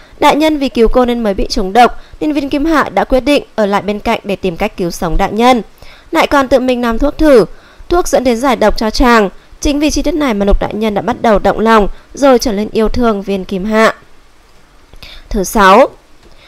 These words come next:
hai người đã cùng nhau vượt qua rất nhiều chuyện. Lục đại nhân không thể tìm thấy những điều đó khi ở bên cạnh những cô gái bình thường khác.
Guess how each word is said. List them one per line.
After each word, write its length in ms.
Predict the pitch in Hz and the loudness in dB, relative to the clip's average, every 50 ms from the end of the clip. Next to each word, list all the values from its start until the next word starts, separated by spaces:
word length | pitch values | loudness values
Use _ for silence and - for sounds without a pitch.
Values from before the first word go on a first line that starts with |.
| _ _ | _ _
hai 180 | - 339 330 320 | -4 -2 -2 0
người 200 | 320 320 285 247 | 2 2 2 2
đã 120 | 208 - | 2 2
cùng 220 | - 294 277 240 | 0 0 0 0
nhau 160 | 240 240 240 233 | 0 0 -2 0
vượt 220 | 214 226 - - | -2 -4 -4 -2
qua 180 | - 226 226 214 | -2 -2 -2 0
rất 180 | 214 240 - | -2 -4 -4
nhiều 220 | 294 294 277 233 196 | -2 -4 -2 -2 -2
chuyện. 300 | - - 269 254 220 - - - - - _ - | 0 2 4 4 4 2 -4 -18 -20 -20 _ -4
Lục 160 | 330 320 302 | -2 -2 0
đại 160 | - 302 - | 0 0 0
nhân 200 | 277 294 302 294 | 0 0 -2 -2
không 160 | 294 330 294 302 | -2 -4 -4 -2
thể 140 | 320 254 | -2 -2
tìm 280 | - - 226 220 196 196 | -2 -2 -2 -2 -2 -2
thấy 160 | 233 269 220 | -4 -4 -6
những 160 | 190 196 - | -6 -6 -6
điều 160 | 220 240 220 190 | -4 -4 -2 0
đó 200 | 190 180 170 170 | 0 0 -2 -2
khi 160 | - - 220 | -4 -6 -4
ở 140 | - - 196 | -4 -4 -2
bên 220 | 170 196 202 190 | -2 -4 -4 -2
cạnh 180 | - 202 180 - - | -2 -4 -4 -4 -4
những 160 | 190 185 175 | -8 -8 -6
cô 160 | - 202 190 | -2 -2 -2
gái 180 | - 180 151 151 | -2 -2 -6 -4
bình 160 | 151 185 170 | -6 -6 -6
thường 200 | - 196 175 156 | -4 -4 -4 -4
khác. 300 | - 202 214 247 311 311 | -2 0 2 2 0 -2